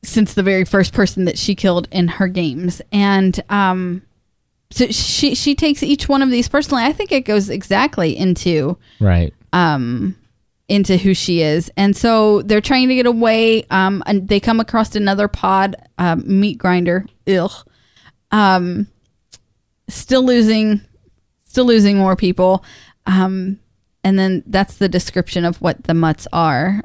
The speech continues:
Speaker 1: White, four-limbed, about the size of a full-grown human. Um, but that's where the comparisons stop. Um, naked with long reptilian tails,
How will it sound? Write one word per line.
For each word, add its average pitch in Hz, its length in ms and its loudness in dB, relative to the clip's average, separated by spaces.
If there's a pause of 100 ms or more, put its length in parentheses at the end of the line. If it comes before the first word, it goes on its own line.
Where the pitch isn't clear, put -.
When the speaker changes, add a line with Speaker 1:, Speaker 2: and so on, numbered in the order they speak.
Speaker 1:
White, 190 460 0
four-limbed, 180 840 0
about 185 280 0
the 202 80 0
size 185 320 0
of 190 100 -10
a - 20 -14
full-grown 202 460 0
human. 190 580 0 (540)
Um, 196 220 2
but 190 120 0
that's 220 220 -2
where 233 120 2
the 208 100 2
comparisons 196 600 -2
stop. - 500 -6 (240)
Um, 190 240 2
naked 208 320 0
with 202 160 -2
long 185 280 0
reptilian 196 680 0
tails, 175 540 0